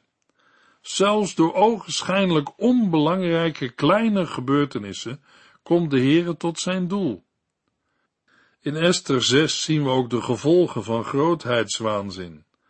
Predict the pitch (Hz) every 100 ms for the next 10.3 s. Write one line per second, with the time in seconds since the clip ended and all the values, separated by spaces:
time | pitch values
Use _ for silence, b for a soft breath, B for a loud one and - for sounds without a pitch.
0 | _ _ _ _ - 123 127 151 170 139
1 | 117 120 147 147 - 104 101 104 135 170
2 | - 113 104 113 135 151 - 98 98 -
3 | 120 120 101 101 107 117 95 - _ _
4 | _ _ _ _ _ _ 113 139 180 175
5 | 160 160 147 143 196 196 170 160 160 151
6 | 151 170 185 156 151 175 165 147 139 135
7 | 175 117 92 b b b b b - 127
8 | 143 139 120 117 113 123 156 175 156 135
9 | 120 117 113 123 135 147 165 170 139 -
10 | 98 82